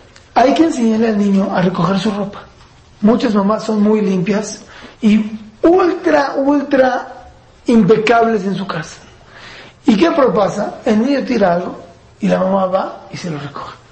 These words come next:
El niño se quita su pijama, la mamá va y se lo recoge. No. Desde chicos, cuatro o cinco años, a fin puede ser de tres años, o cuatro años más o menos,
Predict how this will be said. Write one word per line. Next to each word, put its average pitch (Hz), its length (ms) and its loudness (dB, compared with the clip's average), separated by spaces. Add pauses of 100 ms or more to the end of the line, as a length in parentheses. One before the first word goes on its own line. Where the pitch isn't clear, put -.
(880)
El 196 120 2
niño 226 160 2
se 180 120 -6
quita 202 220 0
su 190 100 0
pijama, 208 560 0 (120)
la 170 120 -2
mamá 165 260 0
va 185 380 -2
y 160 40 -14
se 170 120 -8
lo 175 80 -6
recoge. - 280 -16 (380)
No. 202 120 -6 (640)
Desde 180 360 0
chicos, - 540 -2 (460)
cuatro 196 460 2
o 160 40 -4
cinco 190 380 -2
años, 208 440 -4
a - 80 -12
fin 247 240 -4
puede 226 240 0
ser 226 140 0
de 196 100 -2
tres 190 220 0
años, 185 240 -2 (100)
o 302 140 -4
cuatro 285 360 0
años 185 240 -4
más 180 140 -6
o 180 40 -6
menos, 214 400 -4